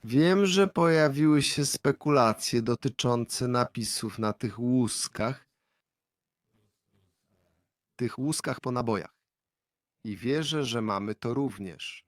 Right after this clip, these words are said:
Teraz się tym z wami podzielę. Na nagraniu opublikowanym wczoraj wieczorem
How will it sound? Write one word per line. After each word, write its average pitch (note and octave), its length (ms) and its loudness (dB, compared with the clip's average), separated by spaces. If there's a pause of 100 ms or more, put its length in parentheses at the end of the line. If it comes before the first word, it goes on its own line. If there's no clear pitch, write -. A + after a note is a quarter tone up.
(1300)
Teraz G3+ 320 0
się D3 240 0
tym C3+ 180 -2
z A2 80 -4
wami C3 260 0
podzielę. A#2+ 500 0 (3250)
Na A#2+ 140 2
nagraniu D#3+ 500 2
opublikowanym D3 720 0
wczoraj C#3+ 340 0
wieczorem A2 440 0